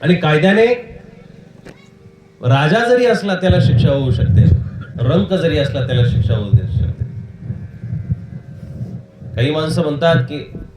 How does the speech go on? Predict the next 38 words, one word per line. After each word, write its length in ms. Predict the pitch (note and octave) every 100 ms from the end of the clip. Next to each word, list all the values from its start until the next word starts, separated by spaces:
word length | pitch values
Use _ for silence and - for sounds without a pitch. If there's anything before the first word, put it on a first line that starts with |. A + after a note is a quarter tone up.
| - -
आम्हाला 280 | A2+ C3 D3+
काही 260 | - C3+
होऊ 140 | D3+ C#3
शकत 200 | - C3+
नाही, 120 | B2+ B2
आमच्याकडे 360 | A#2+ B2+ A#2
एवढी 160 | A2 B2+
प्रॉपर्टी, 480 | A#2+ A#2 B2 A2+ A#2
तेवढी 280 | G#2+ G#2+
प्रॉपर्टी 540 | B2+ A2 G2+ G#2 A2 F#2+
आहे. 240 | - - - - -
जे 80 | D#3
उदाहरण 360 | C#3 D3+ F3 G3+
मी 120 | G3+
तुम्हाला 340 | F#3+ F#3+ F#3 F#3
सांगितलं 400 | F3 F3 E3+ G3
ना, 80 |
जे 100 | F#3
पंचवीस 480 | E3+ D3+ C3+ E3+ E3
वर्षापूर्वीचं, 640 | D#3+ D#3 D3 C#3 C3 A#2 A2 - - - D#3
ते 80 |
नामांकित 520 | C3 C3 D#3+ F3 F3 F#3
त्या 80 | E3+
गावामधले 640 | D3+ C3+ C#3 D#3 D#3 D#3+
प्रतिष्ठित 540 | E3 B2+ B2 D#3+ - F#3+ -
कुटुंब, 340 | C3+ D3+ D#3+
एक 280 | D#3+ D3+ D3
नंबरचं 380 | D#3 E3 E3 D#3
कुटुंब 400 | D#3 D3+ D3+ E3
आहे. 100 | E3+
सगळे 260 | C#3+ D3+
राजकीय, 480 | C3+ B2+ - D3+ D3+
सामाजिक, 440 | C#3+ B2+ C#3 D3
सगळे 340 | - B2+ D3+ E3
क्षेत्रामध्ये 540 | - C3 C3+ C#3 C#3
त्यांचा 240 | B2+ C3 C3
हातखंडा 440 | A#2 - C3 D3+
आहे. 160 | F#3+